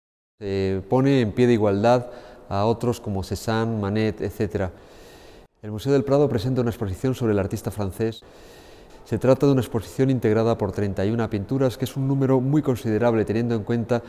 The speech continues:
que el número total de las obras conservadas es más o menos de unas cuarenta pinturas. El artista en cuestión, eh, Georges de Latour, es un artista fascinante, es un pintor extraordinario con un,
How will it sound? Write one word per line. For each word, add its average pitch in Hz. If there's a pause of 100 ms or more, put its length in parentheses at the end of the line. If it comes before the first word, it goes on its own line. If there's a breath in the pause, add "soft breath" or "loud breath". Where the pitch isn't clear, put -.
(320 loud breath)
que 107
el 104
número 139
total 117
de 104
las 98
obras 110
conservadas 104 (300 loud breath)
es 104
más 120
o 110
menos 107
de 98
unas 95
cuarenta 98
pinturas. 90 (840 loud breath)
El 110 (120)
artista 127
en 120
cuestión, 151
eh, 98
Georges 117
de 123
Latour, 123
es -
un 117
artista 107
fascinante, 101
es 90
un 107
pintor 107
extraordinario 104
con 110
un, 113